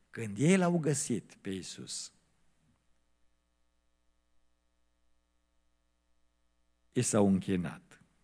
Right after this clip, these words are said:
Mă gândesc,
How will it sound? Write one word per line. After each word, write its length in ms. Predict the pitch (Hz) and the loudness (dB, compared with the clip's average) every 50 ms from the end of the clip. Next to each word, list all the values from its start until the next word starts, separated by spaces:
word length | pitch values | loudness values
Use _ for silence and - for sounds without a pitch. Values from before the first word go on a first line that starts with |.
| _ _ _ - - - - _ _ _ _ _ _ _ _ _ _ _ _ _ _ _ _ _ _ _ _ _ _ _ _ _ _ _ _ _ _ _ _ _ _ _ _ _ _ _ _ _ _ _ _ _ _ _ _ _ _ _ _ _ - | _ _ _ -10 -10 -10 -10 _ _ _ _ _ _ _ _ _ _ _ _ _ _ _ _ _ _ _ _ _ _ _ _ _ _ _ _ _ _ _ _ _ _ _ _ _ _ _ _ _ _ _ _ _ _ _ _ _ _ _ _ _ 2
Mă 140 | - 151 | 6 6
gândesc, 480 | 160 139 143 147 139 160 156 147 - - | 8 8 8 8 8 8 6 4 4 0